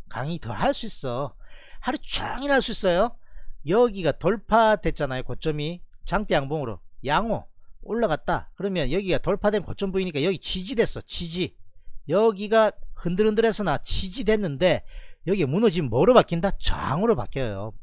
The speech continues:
무너지면, 지지가 무너지면 저항으로 바뀌어요. 그리고 다시 가니까 또 저항. 그죠? 끼워 맞추기 아니죠. 끼워 맞추기, 맞추기 아니에요. 나중에 보면 신기할 정도로 그게 지지 저항이 맞아요.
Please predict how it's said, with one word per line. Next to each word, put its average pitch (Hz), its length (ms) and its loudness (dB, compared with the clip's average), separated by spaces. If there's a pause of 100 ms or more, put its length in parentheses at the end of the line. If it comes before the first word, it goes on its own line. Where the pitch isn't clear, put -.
(100)
무너지면, 151 800 0
지지가 220 460 0
무너지면 175 420 0
저항으로 139 400 0
바뀌어요. 117 340 -4 (260)
그리고 240 260 6
다시 170 260 4
가니까 175 280 0
또 - 140 0
저항. 104 260 0 (680)
그죠? 180 240 -4 (1120)
끼워 202 160 2
맞추기 123 300 -2
아니죠. 135 640 2 (140)
끼워 214 180 2
맞추기, - 440 -4
맞추기 - 380 -6
아니에요. 143 520 0 (360)
나중에 139 320 2
보면 226 140 4
신기할 208 440 4
정도로 202 280 4
그게 160 220 2
지지 170 320 -2
저항이 127 260 4
맞아요. 135 420 2